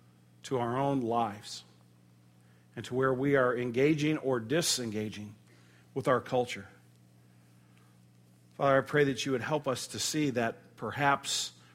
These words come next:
repentance is the order of the day, that we have not cared for those who are lost with the same compassion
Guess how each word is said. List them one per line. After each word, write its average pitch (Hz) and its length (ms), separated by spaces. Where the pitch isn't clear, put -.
repentance 123 500
is 117 120
the 117 100
order 117 300
of 95 80
the 95 80
day, 90 200
that 123 140
we 139 100
have 139 100
not 151 280
cared 160 440
for 135 240
those 143 520
who 151 100
are 127 100
lost 120 400
with - 140
the - 80
same 123 300
compassion 110 680